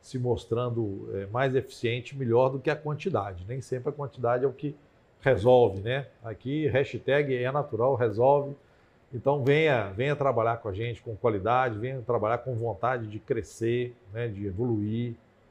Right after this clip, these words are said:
e exatamente sair da mediocridade.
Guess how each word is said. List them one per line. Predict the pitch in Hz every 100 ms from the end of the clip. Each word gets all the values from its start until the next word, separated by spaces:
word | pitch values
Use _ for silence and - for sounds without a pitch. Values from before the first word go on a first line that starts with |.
| _ _ -
e | 101 107 107 104 104 101 104
exatamente | 95 143 147 123 127 127 - 113
sair | - 160 120 127 143 - _ _ _ _ _ _ -
da | 107 127
mediocridade. | 143 131 143 147 180 160 104 85 - -